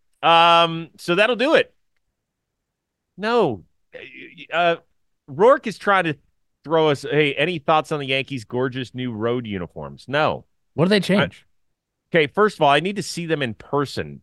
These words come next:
Speaker 1: not like some sort of rendered drawing like it's the Titanic.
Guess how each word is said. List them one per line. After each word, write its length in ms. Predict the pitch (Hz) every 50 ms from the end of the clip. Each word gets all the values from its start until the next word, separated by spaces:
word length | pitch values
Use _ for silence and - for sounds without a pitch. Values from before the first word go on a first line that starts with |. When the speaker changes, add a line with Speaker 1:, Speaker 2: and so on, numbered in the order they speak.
| _
Speaker 1:
not 180 | - 127 143 -
like 180 | - 143 131
some 220 | - - 147 139 139
sort 240 | - - 147 135 123
of 120 | 110 85
rendered 440 | 85 101 120 127 135 127 127 110 85
drawing 460 | 78 95 101 113 123 127 123 107 98
like 200 | 92 92 90 85
it's 160 | 104 87 - -
the 100 | - 85
Titanic. 840 | - - - 98 92 - _ - 107 117 120 110 82 67 _ _